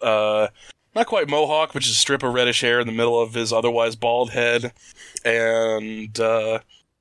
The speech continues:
let's see, as, as far as, um, how he left, uh, his chapter, his chapter is at war right now. They're the bulk of the forces in the Achilles Crusade.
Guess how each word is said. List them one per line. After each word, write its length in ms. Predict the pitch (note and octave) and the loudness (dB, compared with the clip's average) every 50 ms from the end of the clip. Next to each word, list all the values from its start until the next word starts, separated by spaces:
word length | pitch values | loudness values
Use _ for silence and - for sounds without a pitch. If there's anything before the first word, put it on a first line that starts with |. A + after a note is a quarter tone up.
| - - _ _ _ _ - | -20 -20 _ _ _ _ -6
let's 200 | C#3 B2+ A#2 - | -6 -4 -2 0
see, 340 | - - B2 A#2+ A#2 A2+ A#2 | 0 0 0 0 2 2 2
as, 160 | A#2 B2 C3 - | 2 2 2 2
as 160 | C3+ B2 - | 0 0 0
far 340 | - - F#3 F#3+ F#3+ F#3 F3+ | 0 0 0 0 0 0 0
as, 420 | D3 C3 B2+ C3 B2+ B2 A#2 A#2+ A#2 | 0 2 2 2 2 0 0 0 0
um, 540 | A#2 G#2+ G#2+ G#2+ G#2+ G#2+ G#2+ G#2+ G#2+ G#2+ G#2+ - _ _ _ _ _ _ - - _ _ _ _ _ _ _ _ - | 0 2 0 0 -2 -4 -8 -10 -12 -12 -14 -16 _ _ _ _ _ _ -16 -16 _ _ _ _ _ _ _ _ -12
how 260 | - - C3 C3 B2+ | -4 0 0 0 0
he 280 | A#2+ - - B2 A2+ A2+ | 0 -2 -6 -4 -4 -4
left, 760 | G#2+ G2+ G2+ G2+ G#2 A2 A2+ A2 G#2+ G2+ - - - - - - - - | -4 -6 -6 -4 0 2 2 2 2 0 -2 -4 -6 -6 -6 -4 -2 0
uh, 500 | A#2 A#2 A2+ A2+ A2+ A2+ A2 A2 A2 A2 - _ - - - _ | 2 4 4 4 4 4 4 4 2 0 -2 _ -20 -20 -20 _
his 640 | _ - - D#3 - - - - G3 G#3+ A3+ G#3+ - | _ -16 -14 -10 -8 -6 -2 -2 -2 0 0 -2 -2
chapter, 880 | - - - - - E3 E3 E3 D#3+ - _ - D3 C#3 C#3 C3+ C3 | 0 0 -2 0 0 0 0 0 -2 -4 _ -6 -2 0 2 2 0
his 160 | B2 E3+ - - | 0 0 0 0
chapter 320 | - D#3+ D#3 D3+ - C#3+ | 2 0 0 0 0 0
is 100 | B2+ A#2 | 0 0
at 120 | A#2 G#2+ | -2 -4
war 440 | G#2+ A2 A#2 B2 B2 B2 B2 B2+ C3 - - - _ | -4 -2 0 2 2 2 0 0 -4 -6 -12 -20 _
right 320 | A2 A2 A#2 B2+ C3 A#2 | -8 -4 -2 0 0 0
now. 340 | A#2+ B2 B2 B2 B2 B2 A#2+ | 2 2 2 2 2 2 0
They're 240 | A2+ A2+ B2 B2 A#2 | 0 0 0 0 0
the 100 | A2+ A2 | 0 -4
bulk 360 | G#2+ - A#2+ A#2+ A#2+ A#2 - | -4 0 0 0 0 0 -2
of 100 | B2+ A2+ | -4 -4
the 80 | A2 A2 | -6 -6
forces 500 | - - A#2+ A#2+ B2 A#2 - C3+ B2 A2+ | -4 -2 0 0 0 0 0 -2 -2 -2
in 60 | A2+ | -2
the 80 | A2+ A2+ | -2 0
Achilles 420 | A#2 A#2 A#2 - B2 A#2+ A#2 - | 0 0 0 0 -2 -2 -2 -2
Crusade. 580 | - - B2+ B2 - - C3+ C3 C3+ C3+ C#3+ | -2 -2 -2 0 2 2 2 2 2 0 0